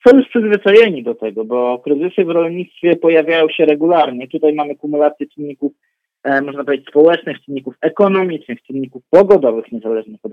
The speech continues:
rolników. E, i to się wszystko składa na jeden wielki, głębszy kryzys.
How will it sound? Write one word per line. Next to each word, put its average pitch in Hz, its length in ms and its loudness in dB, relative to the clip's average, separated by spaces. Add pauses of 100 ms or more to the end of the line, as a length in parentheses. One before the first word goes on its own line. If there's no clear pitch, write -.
(100)
rolników. - 400 -2 (520)
E, 131 240 -4
i 135 60 -6
to 147 100 -4
się 151 120 -4
wszystko 156 300 -8
składa 147 340 0
na 139 140 -4
jeden 143 380 0
wielki, 143 420 -2
głębszy 139 420 -4
kryzys. 139 400 -4